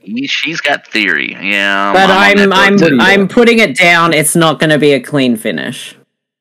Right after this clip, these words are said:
Speaker 1: Uh, no. No, I don't think so either. Either he's going low or he's gonna hit him with the title or something like that. I don't think anyone's gonna jump in the way because, well, Theory doesn't have any friends.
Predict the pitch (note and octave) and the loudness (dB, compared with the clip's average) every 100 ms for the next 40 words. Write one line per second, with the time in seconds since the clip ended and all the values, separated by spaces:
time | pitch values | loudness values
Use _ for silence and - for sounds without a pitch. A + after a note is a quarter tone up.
0 | _ _ _ _ _ _ - A#2 B2 D#3+ | _ _ _ _ _ _ -4 -2 0 -2
1 | - - - - - - - - - - | -6 -12 -12 -12 -8 -6 -6 -10 -18 -20
2 | - - F2+ F#2 F#2+ - F2 F#2+ E2+ - | -8 -4 -4 -4 -6 -6 -6 -6 -6 -14
3 | - - - _ _ - C#3 D3 C#3 C3+ | -20 -20 -20 _ _ -2 0 0 -2 -2
4 | D3 C#3 B2 A#2+ A#2+ B2 A#2 A#2+ A2+ B2 | -2 0 0 0 2 0 -2 -2 -2 -2
5 | A#2 - G#2 A2 A2 G#2+ A2 G2+ G2 G2 | -4 -4 -2 -2 -2 -4 -4 -4 -4 -6
6 | - G2+ F#2 G2+ G2 G2 F#2 F#2 A#2+ B2 | -8 -8 -6 -6 -6 -4 -2 0 0 0
7 | A2+ A2 A2 G2+ F#2+ F2 G2 F#2 E2+ E2+ | -2 -2 -2 -4 -6 -6 -6 -6 -8 -6
8 | F#2 F#2 E2+ - F2+ F2+ - - - - | -4 -4 -6 -8 -8 -8 -14 -18 -20 -20
9 | _ F#2+ G#2+ - G#2+ A#2 A#2 A#2 C#3 A#2+ | _ -6 -4 -2 -2 -2 -2 -2 -2 -4
10 | F2+ E2+ D#2+ - | -4 -4 -6 -10